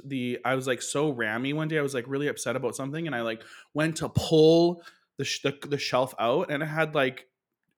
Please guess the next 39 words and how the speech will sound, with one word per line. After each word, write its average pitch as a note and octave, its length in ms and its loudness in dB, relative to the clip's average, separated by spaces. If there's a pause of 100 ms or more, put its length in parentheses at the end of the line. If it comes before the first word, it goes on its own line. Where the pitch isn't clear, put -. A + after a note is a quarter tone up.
so - 280 0
much F3 180 0
random D3 280 2
shit D#3+ 260 0
in C3+ 60 -6
it, C3 180 -4
and C#3+ 140 -4
then C3 80 -2
it - 100 -6
flipped F3 480 -4
over D3+ 340 2
onto C3+ 300 -2
my A#2+ 100 -2
foot. B2 360 -2
I C3 80 -6
think E3 240 -8
I D#3+ 80 -4
literally C3+ 340 -6
laid B2 240 -6
on B2+ 100 -8
the B2 80 -10
floor A#2 300 -8
for A#2 240 -4
at - 120 -6
least B2 520 -8
an A2+ 100 -6
hour. F#2+ 540 -10
Like, B2 160 -6
I'm, A#2 180 -2 (640)
and D#3+ 140 4
I'm D#3+ 100 6
not D#3+ 180 2
kidding, - 160 0
I'm D#3 100 2
dramatic, B2+ 560 0
but B2+ 100 0
I'm B2 80 2
not A2 180 -2
kidding. D#2+ 360 -10